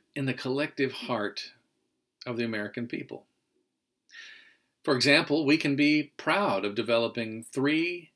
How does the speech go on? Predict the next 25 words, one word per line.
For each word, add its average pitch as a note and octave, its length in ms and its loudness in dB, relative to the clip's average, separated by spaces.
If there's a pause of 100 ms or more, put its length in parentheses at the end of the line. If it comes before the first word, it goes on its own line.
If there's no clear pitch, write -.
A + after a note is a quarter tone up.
(220)
covid C#3 300 2
nineteen C3+ 580 -2
vaccines A#2+ 760 -2
in C3 100 -4
less C3+ 320 -2
than B2+ 160 -2
a A#2+ 40 0
year's A#2 380 -2
time G#2 600 -10 (1300)
and D#3 200 4
still A#3 480 4
be F#3 220 4
filled F3+ 400 6
with E3 160 4
a D#3+ 60 4
recklessness, C#3+ 1000 0
if B2+ 140 -4
you B2 80 2
listen B2+ 340 0
closely, F#3+ 500 -2
that C3 200 -4
many G#3 400 2
of G3 100 2
our F3 180 -2
citizens C#3+ 760 0